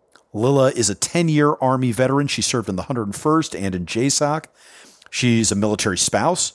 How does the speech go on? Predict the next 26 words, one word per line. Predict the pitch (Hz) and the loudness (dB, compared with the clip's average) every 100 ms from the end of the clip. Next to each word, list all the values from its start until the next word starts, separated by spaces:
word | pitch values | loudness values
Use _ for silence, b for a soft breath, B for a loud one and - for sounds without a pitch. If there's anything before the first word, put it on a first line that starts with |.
| _ | _
She's | - 104 | -10 -8
the | 95 | 0
wife | 110 104 | 0 0
of | 92 | -8
Charlie | - 156 156 127 | -2 2 2 2
Faint, | - 110 123 - B B B | 0 -2 -4 -6 B B B
who's | 113 110 95 - - _ _ | 2 2 2 -2 -6 _ _
the | - | -6
owner | 98 98 | -2 -2
of | 95 | 0
Havoc | 123 143 135 | 2 2 0
Journal, | - 139 131 131 127 | 0 2 2 2 0
a | |
vet | - 107 104 | 0 -2 0
rep | 101 - | -4 -2
board | 127 156 147 | 2 2 2
member, | 143 139 135 B B | 2 2 0 B B
and | 120 | -6
of | 107 | -2
course, | 139 120 - - _ _ _ _ - | 2 2 2 -4 _ _ _ _ -10
a | 90 | -8
previous | - - 190 127 101 | -4 0 2 2 2
guest | - 104 107 - b b b - - | 2 2 0 -4 b b b -12 -4
on | 143 | 0
Savage | - 127 101 98 | 2 2 0 -2
Wonder. | 95 95 92 117 | -4 -4 -2 -4